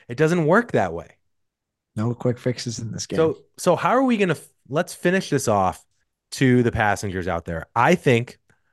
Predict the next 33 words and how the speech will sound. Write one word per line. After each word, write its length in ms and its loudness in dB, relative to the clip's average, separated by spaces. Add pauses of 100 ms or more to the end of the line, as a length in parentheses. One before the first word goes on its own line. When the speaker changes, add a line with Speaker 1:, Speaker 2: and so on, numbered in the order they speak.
(380)
Speaker 1:
let's 240 0
say 120 4
I'll 220 2
say 180 -2
something 380 -2
that 100 2
I 140 2
think's 220 -6
important, 360 -4
then 160 -6
you 140 -4
can 160 -10
say 320 2 (180)
one 220 0
thing 160 -4
that 100 -2
you 120 0
think's 260 -2
important. 480 -2 (1120)
I 200 4
think 520 0 (840)
it's 520 2 (300)
valuable 640 4
to 160 -6
really 280 0
think 300 -6
about 380 -2
those 260 -8
three 280 -2
buckets, 640 -2 (640)
right? 260 4
Speaker 2:
Yeah. 120 -2
Speaker 1:
You've, 180 -8